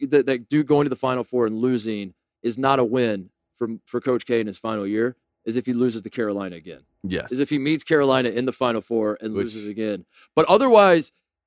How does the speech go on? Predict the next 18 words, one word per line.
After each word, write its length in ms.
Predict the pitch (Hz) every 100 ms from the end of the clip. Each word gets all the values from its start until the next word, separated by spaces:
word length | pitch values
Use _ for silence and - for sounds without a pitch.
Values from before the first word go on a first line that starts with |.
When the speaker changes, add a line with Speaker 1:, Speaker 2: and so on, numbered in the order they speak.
| _ 139
Speaker 1:
the, 240 | 143 151
the, 320 | 127 175 165 143
i-, 120 | 156
if 200 | 156 151
you're, 220 | 175 233
if 180 | 196 160
you're 200 | 180 240
of 220 | 165 185 156
the 100 | 151
mind 460 | 147 160 151 135
that 300 | 139 131 123 - _ _
this 160 | 139 -
Coach 280 | 156 156 -
K 180 | 151
farewell 380 | 135 139 135 131
tour 320 | - 131 120
ends 320 | 113 123 127 -
successfully, 680 | 120 - 139 - 123 117